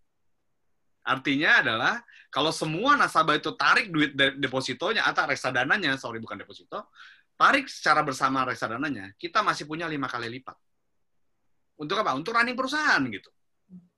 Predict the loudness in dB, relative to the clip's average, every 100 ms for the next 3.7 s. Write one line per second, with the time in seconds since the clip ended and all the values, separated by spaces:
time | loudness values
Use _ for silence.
0 | _ _ _ -10 -4 -2 0 0 0 0
1 | 0 -2 0 2 4 4 2 -4 -2 -2
2 | -2 -6 -10 -14 -14 -14 -12 -10 -10 -6
3 | -6 -6 -6 -4 -4 -6 -8